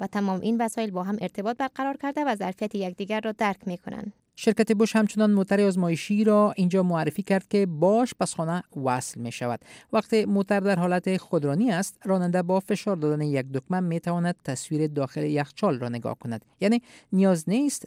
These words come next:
Speaker 2: در وقت خریداری مواد غذایی مورد نیاز را به یاد داشته باشید. در گوشهٔ دیگر این نمایشگاه، شرکت میلی ماشین ظرفشویی را معرفی کرد که با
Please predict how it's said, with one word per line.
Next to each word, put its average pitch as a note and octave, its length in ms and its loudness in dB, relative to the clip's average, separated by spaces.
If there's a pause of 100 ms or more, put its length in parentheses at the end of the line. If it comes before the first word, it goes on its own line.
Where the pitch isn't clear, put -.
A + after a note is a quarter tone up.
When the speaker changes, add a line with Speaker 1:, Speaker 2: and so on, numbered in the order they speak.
Speaker 2:
در D#3+ 140 0
وقت D3+ 300 -2
خریداری C3 500 -2
مواد D#3 580 0
غذایی C3 400 -2
مورد B2 300 -4
نیاز D3 340 -4
را F#3 100 0 (260)
به G#3+ 100 0
یاد C#3 180 -2
داشته A2+ 280 -10
باشید. A2+ 360 -10 (680)
در F#3+ 100 4
گوشهٔ G3 360 2
دیگر F#3+ 260 2
این F#3+ 160 4
نمایشگاه، F#3+ 540 2 (180)
شرکت F#3 400 -4
میلی F#3+ 480 2 (360)
ماشین G3 380 2
ظرفشویی E3+ 680 0
را G3+ 160 2
معرفی G3 400 0
کرد G3+ 240 0
که G#3 160 0
با F#3 380 2